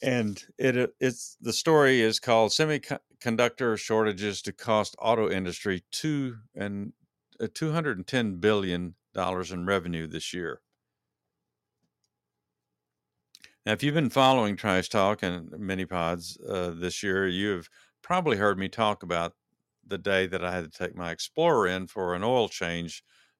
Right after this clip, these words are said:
uh, a few months ago. And while I was there, I noticed that there were, gosh,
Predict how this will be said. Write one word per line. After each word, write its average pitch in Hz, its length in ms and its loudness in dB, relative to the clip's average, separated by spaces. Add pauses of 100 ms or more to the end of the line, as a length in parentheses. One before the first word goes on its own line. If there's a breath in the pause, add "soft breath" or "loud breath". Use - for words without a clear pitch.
(100)
uh, 87 360 -4
a - 20 -14
few 98 180 -6
months 92 300 -4
ago. 95 320 0
And 92 280 -4
while 120 160 4
I 175 80 0
was 104 180 -4
there, 135 200 2
I 107 80 2
noticed 127 380 0
that 90 140 -14
there 101 140 0
were, 90 280 -2 (840)
gosh, 117 380 -2